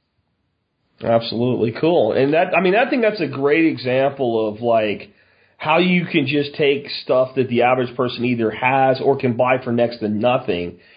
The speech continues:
and replace an item. Because I've actually never considered those a really valid option.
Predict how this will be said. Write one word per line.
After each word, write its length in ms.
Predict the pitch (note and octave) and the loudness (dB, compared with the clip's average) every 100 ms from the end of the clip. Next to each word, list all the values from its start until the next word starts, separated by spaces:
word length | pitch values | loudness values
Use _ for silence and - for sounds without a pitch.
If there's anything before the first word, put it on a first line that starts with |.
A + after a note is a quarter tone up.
| - - | -20 -4
and 180 | C#3 C#3+ | 0 2
replace 640 | C3+ C3 - D3 D#3 D#3 C#3+ | 2 0 -2 0 2 0 0
an 120 | B2 | 2
item. 380 | A2+ A2+ A2+ - - - | 4 4 0 -2 -16 -4
Because 260 | F3 F3+ E3 | 0 0 2
I've 220 | B3+ D4+ | 2 2
actually 340 | A3 - F3+ | 0 0 0
never 440 | D#3+ E3 F#3+ G#3 G3+ | 2 2 2 0 -2
considered 760 | F3+ C#3+ - E3 E3 D#3+ D3 | -6 -8 -4 -2 2 0 0
those 400 | C3+ C#3 C#3 C3+ C3+ | 0 2 2 0 0
a 100 | C3+ | 0
really 560 | B2 C#3+ D3+ D3+ C#3+ | 2 2 2 2 0
valid 540 | A#2 B2+ B2 A#2+ A#2+ A#2 | 2 2 4 4 2 2
option. 480 | A2+ G#2+ - - | 2 -2 -6 -12